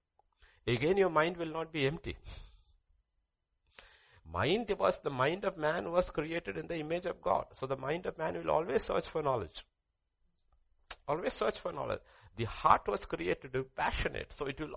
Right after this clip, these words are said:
always be passionate about something else. That is why you have innovation around the world and animals don't innovate at all.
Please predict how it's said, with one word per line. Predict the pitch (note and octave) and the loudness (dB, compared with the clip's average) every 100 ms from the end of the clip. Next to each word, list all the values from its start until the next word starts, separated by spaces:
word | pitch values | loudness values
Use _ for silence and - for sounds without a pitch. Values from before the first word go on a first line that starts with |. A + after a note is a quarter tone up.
| - | -2
always | A#2+ G#3 A#3 A3+ A#3 | 6 8 10 8 6
be | F#3+ | 2
passionate | - C#3+ - D3+ C#3 | -2 -2 0 -4 -2
about | A2 A1+ - | 0 0 -4
something | - - A#2 - | -8 -10 -14 -8
else. | D#3+ - - - - - - | -8 -8 -12 -14 -16 -20 -6
That | E2 - | -4 -4
is | F2+ | -4
why | B2 | -4
you | - F3+ | 0 2
have | F3+ - | 2 2
innovation | D3+ G3 A3 G#3+ - E3+ | 2 2 4 0 0 0
around | D#3 G3+ A3+ | 4 4 4
the | E3 | 0
world | C3 C#3+ D#3 | -2 -2 0
and | D#3+ | 0
animals | D#3 F3 F3+ E3 | 0 0 -2 -2
don't | E3+ F3 | -2 -2
innovate | E3+ F3+ F#3 F3+ | -2 -2 -2 0
at | D#3+ - | -2 0
all. | G#3 - - | 2 2 0